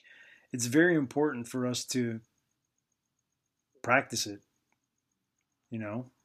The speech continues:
We don't wanna lose those rights. The only right we have next to that would be the second one, the Second Amendment.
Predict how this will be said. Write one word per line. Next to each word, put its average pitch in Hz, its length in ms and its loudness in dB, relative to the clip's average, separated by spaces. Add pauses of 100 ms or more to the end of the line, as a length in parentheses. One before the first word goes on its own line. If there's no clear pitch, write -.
(720)
We 131 80 -2
don't 143 140 2
wanna 165 180 4
lose 147 300 4
those 123 180 2
rights. 101 500 -6 (2000)
The 131 120 -4
only 160 320 4
right 156 240 8
we 151 140 4
have 139 500 2 (160)
next 143 360 0
to 139 100 0
that 123 200 0
would 127 180 -2
be 131 80 2
the 123 120 0
second 147 400 0
one, 117 320 -6 (680)
the 123 80 -4
Second 160 340 4
Amendment. 135 480 -2